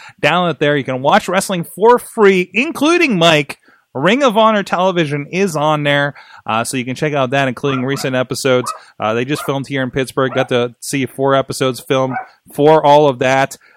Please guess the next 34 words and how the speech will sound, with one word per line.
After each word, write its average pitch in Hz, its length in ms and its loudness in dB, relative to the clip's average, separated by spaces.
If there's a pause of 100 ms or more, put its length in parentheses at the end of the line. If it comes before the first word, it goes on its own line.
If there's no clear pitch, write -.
Uh, 117 260 -2
so, 117 360 -2
uh, 113 200 0
please 139 240 -6
go 131 120 -2
check 127 220 -4
that 127 160 0
out. 127 200 0
And 156 120 0
also, 233 320 2
I 190 100 6
was, 185 200 0
I've 165 200 2
been, 175 160 -2
uh, 165 140 4
digging 254 400 -2
through 202 240 2
it 202 80 2
a 175 60 2
little 147 240 0
bit, 139 300 -4 (360)
uh, 123 180 -4
kind 180 300 -4
of, 151 140 -8
kind 208 200 -4
of 214 60 -4
to, 170 260 0
kind 214 220 -2
of - 60 -6
catch 190 260 0
up 185 140 2
on 147 120 2
things. 131 160 -4
First, - 320 -2